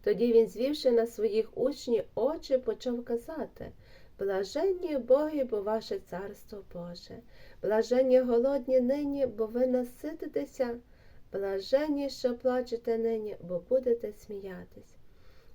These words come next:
Блаженні будете, коли вас ненавидітимуть люди, коли вас виличать, коли ганьбитимуть вас та коли виконуть,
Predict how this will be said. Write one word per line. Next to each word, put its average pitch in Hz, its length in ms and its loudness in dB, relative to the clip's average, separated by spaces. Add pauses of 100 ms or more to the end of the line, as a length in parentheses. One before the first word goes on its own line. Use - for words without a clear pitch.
Блаженні 214 640 4
будете, 247 580 2
коли 226 360 -2
вас 233 260 0
ненавидітимуть 214 1080 -2
люди, 226 420 -2 (340)
коли 247 280 0
вас 262 260 0
виличать, 262 720 0
коли 202 240 -4
ганьбитимуть 240 920 -2
вас 233 400 -6
та 185 140 -10
коли 175 420 -8
виконуть, 214 640 -6